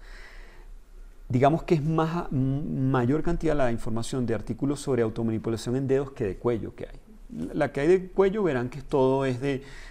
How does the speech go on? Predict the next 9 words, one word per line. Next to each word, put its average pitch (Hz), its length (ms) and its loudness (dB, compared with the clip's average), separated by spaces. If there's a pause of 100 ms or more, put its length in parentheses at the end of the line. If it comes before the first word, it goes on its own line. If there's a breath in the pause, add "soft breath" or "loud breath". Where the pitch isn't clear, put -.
de, 107 300 -2
"Ay, 117 220 0
la 113 100 -2
arteria 104 320 -4
vertebral 104 500 -2
se - 140 -6
lesiona", 107 600 -2
y, 98 220 -4 (300 loud breath)
¿sí? 208 300 -4